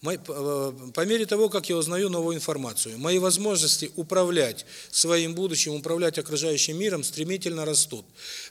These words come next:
Но возможности управлять растут, а возможность отстранения не растет. И я начинаю зависеть от своего управления, и первый признак зависимости — это страх потерять.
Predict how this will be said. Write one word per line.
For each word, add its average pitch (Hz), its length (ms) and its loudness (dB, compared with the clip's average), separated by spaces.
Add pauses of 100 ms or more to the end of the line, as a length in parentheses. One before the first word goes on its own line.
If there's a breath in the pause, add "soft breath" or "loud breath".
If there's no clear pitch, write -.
(120)
Но 160 260 0
возможности 175 640 0
управлять 175 460 0
растут, 165 520 0 (300 loud breath)
а 135 100 -4
возможность 175 520 2
отстранения 165 800 0
не 156 120 -4
растет. 156 600 -4 (840)
И 147 100 -4
я 190 160 2
начинаю 190 380 0
зависеть 180 540 2
от 131 100 -4
своего 147 360 0
управления, 139 680 -2 (300 loud breath)
и 165 100 -2
первый 165 500 4
признак 185 420 0
зависимости — 151 640 0
это 139 140 -4
страх 185 420 0
потерять. 160 580 -6